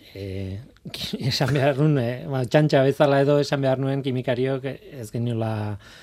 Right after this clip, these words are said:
eh, burua apurtu, ez, eh, izena <laughs> aukeratu genuenean. Baina egia da, n-, nik, eh, ba, ez dakit zenbat urte nituenean,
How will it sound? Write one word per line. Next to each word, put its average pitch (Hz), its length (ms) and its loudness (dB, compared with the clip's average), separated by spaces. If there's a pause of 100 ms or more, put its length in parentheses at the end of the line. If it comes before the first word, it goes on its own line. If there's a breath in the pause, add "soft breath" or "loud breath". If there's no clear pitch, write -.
(220 loud breath)
eh, 110 340 -12
burua 117 380 -4
apurtu, 113 460 -4
ez, 120 220 -6
eh, 101 200 -4
izena 104 560 -4 (100)
<laughs> - 140 -10
aukeratu 131 460 4
genuenean. 127 500 2 (380 loud breath)
Baina 139 260 2
egia 180 220 0
da, 220 180 0
n-, 151 300 -4 (580)
nik, 143 280 -6 (140)
eh, 120 380 -10
ba, - 60 -20
ez 98 80 -14
dakit 185 240 -8
zenbat 120 280 -2
urte 107 200 -6
nituenean, 110 580 -6